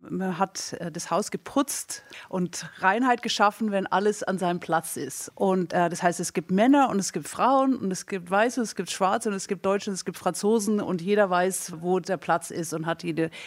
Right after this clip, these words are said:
die Nische. Und die Unreinheit passiert immer dann, wenn sich das vermischt. Und natürlich ist eine, eine offene Gesellschaft, die keine Grenzen hat, damit eine Bedrohung.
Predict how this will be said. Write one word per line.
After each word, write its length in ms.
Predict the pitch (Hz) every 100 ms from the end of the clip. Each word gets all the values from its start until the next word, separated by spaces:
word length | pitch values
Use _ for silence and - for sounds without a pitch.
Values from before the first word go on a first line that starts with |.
| -
die 80 | 190
Nische. 320 | 202 214 180
Und 100 | 156
die 60 | -
Unreinheit 720 | - 285 294 277 262 254 254
passiert 340 | 226 220 226
immer 200 | 220 208
dann, 400 | 175 175 208 294 311
wenn 200 | 190 214
sich 140 | 226 -
das 140 | 214
vermischt. 680 | - 190 180 175 - - - _ - -
Und 520 | - 196 175 - - 180
natürlich 520 | 190 196 - 262 254 -
ist 180 | 214
eine, 120 | 214 208
eine 340 | 196 185 185 -
offene 440 | 214 - 233 220
Gesellschaft, 1040 | 208 196 196 214 262 277 285 - - - -
die 60 |
keine 360 | 196 - 190 190
Grenzen 500 | - 202 240 254 226
hat, 320 | 254 269 - - - - -
damit 540 | 196 202 226 226 - -
eine 180 | 202
Bedrohung. 640 | 202 - - 180 175 160